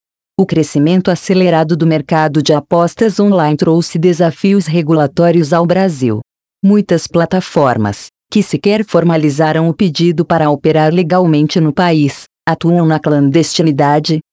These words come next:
desrespeitando a regulamentação legal proposta pelo governo federal para o setor e expondo os consumidores a riscos financeiros.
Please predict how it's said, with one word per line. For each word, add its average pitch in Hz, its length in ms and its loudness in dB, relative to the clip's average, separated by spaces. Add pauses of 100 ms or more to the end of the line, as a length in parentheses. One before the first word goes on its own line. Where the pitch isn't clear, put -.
(100)
desrespeitando 160 880 0
a 156 40 0
regulamentação 165 960 0
legal 156 420 0
proposta 165 600 -2
pelo 160 220 0
governo 156 500 2
federal 156 580 0
para 156 200 0
o - 20 0
setor 185 420 0
e 196 80 2
expondo 185 480 0
os 165 120 -2
consumidores 165 960 0
a 170 60 2
riscos 185 600 -2
financeiros. 147 840 0